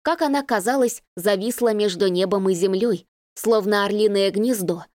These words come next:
но только для людей. Согласно легенде, святой Амадур был воспитателем младенца Христа, прежде чем попасть в Галлию. Его мумифицированное тело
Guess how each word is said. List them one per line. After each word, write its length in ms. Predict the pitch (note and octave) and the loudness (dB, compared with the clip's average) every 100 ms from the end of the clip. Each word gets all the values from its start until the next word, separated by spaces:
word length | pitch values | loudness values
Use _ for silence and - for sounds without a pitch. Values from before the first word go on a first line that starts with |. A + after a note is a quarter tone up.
| _ _ | _ _
но 220 | A#3 C4+ E4+ | 0 0 0
только 380 | C4+ C4+ C4+ | 0 0 0
для 220 | A#3+ G3 A3 | 0 2 2
людей. 600 | G#3+ G3 E3 D#3 - - _ _ _ _ _ _ | 2 2 -2 -10 -12 -20 _ _ _ _ _ _
Согласно 640 | - A3+ G#3 A3 A3 A3 G3+ | -6 -2 2 2 0 0 2
легенде, 600 | G3 F3+ C4+ C4 F3 D#3+ _ _ | 2 2 0 0 -2 -6 _ _
святой 500 | - A3+ C4 F#4 F4 | -2 -2 2 2 2
Амадур 460 | C4 A#3+ C#4 D#4+ - _ - | 2 0 0 -4 -8 _ -4
был 280 | A3+ E4+ | 0 2
воспитателем 760 | C#4 C#4 - G#3+ A3 B3 A#3+ A3+ | 0 -2 0 0 0 0 2 2
младенца 720 | A3 G3 F#3+ F3+ G3+ G3+ G#3 | 0 0 0 2 0 0 -2
Христа, 540 | - G3+ G3 - B3 - _ _ | 0 -2 -2 -2 -4 -6 _ _
прежде 380 | G#3+ G#3+ F#3+ G3+ | 0 2 2 0
чем 240 | G3+ G#3 | 0 -2
попасть 460 | F#3 F#3+ G3 G3 - | -2 -2 -2 -2 -4
в 140 | F3 | -4
Галлию. 460 | F3+ F#3+ F3 F3 E3+ _ _ _ _ _ _ - | 0 0 0 -4 -10 _ _ _ _ _ _ -4
Его 260 | G#3+ B3+ F#4 | -2 2 2
мумифицированное 1040 | F4+ D4+ C#4 C4 - C4 A3 G3+ G3 F#3 | 2 2 2 0 2 2 2 2 2 0
тело 400 | - C#4 D4+ G3 | -2 -2 0 -2